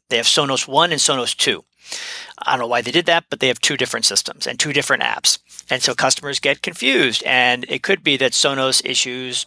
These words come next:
a Sonos Three, and the customer goes, "Well, will this earlier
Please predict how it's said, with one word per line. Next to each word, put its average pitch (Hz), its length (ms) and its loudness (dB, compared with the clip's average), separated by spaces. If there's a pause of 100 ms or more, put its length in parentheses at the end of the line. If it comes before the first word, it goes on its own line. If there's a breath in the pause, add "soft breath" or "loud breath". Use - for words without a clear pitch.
(160)
a - 60 -2
Sonos 139 420 2
Three, 190 460 0 (540 loud breath)
and 143 180 0
the 139 80 2
customer 151 380 -2
goes, 135 260 0
"Well, 135 260 2
will 131 220 -10
this 165 240 0 (100)
earlier 165 580 4